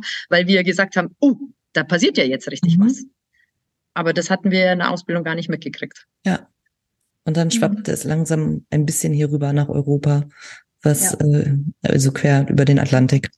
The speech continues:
Speaker 3: Aber dann ist genau das passiert, was du jetzt gesagt hast. In den Ausbildungen passiert genau das. Sie werden an diese Dinge rangeführt, aber sie erleben's nicht
Speaker 2: Mhm.
Speaker 3: in der Praxis.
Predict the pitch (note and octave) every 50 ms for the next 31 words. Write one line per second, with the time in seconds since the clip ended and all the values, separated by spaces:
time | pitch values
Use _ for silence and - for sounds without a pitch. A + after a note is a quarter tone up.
0 | _ _ _ _ _ _ _ _ _ _ _ _ _ _ _ _ _ _ _ _
1 | - F#3+ F#3 F3+ G3 G3 A3 C4 B3+ A3+ - A#3 G3+ G3 F#3+ G3 F#3+ F#3+ G#3+ B3+
2 | - - B3 G#3+ G3+ A3+ A#3 - G3+ G#3 - - B3 A3+ - F#3 - - E3+ E3
3 | F3+ E3+ E3+ E3+ G3+ F#3+ - - - G3 F#3 E3+ - D#3 G3 G#3+ G#3+ - A3+ G#3+
4 | G#3+ G#3 G#3 G3+ G3 F#3+ - G3 F#3 - G#3 G3+ G#3 - G3 F3 F3 E3+ F3 F3+
5 | E3+ G3 B3 D4+ - - - - - - - - - _ - - F#3+ F3+ F#3+ F#3
6 | G3+ A#3 G#3+ - - F#3+ F3+ F#3 F#3 G3 - - A3 G#3+ G#3+ G3+ F3+ - - A3
7 | B3+ C4+ C#4 B3+ - C#4 C#4+ D4+ F4 - - - _ _ _ _ _ _ _ _
8 | _ _ - - - F#3+ G3 G#3 G3+ F#3+ - - G#3 - G#3 F#3+ - G3 G3 G3+
9 | G#3+ A3 A#3+ B3 A#3 F#3 F3+ - - F3+ E3 E3 - - - - G3 F3 F3 A#3
10 | C#4 D#4+ C4 G3 F3+ E3+ - - - - - - - - - - - -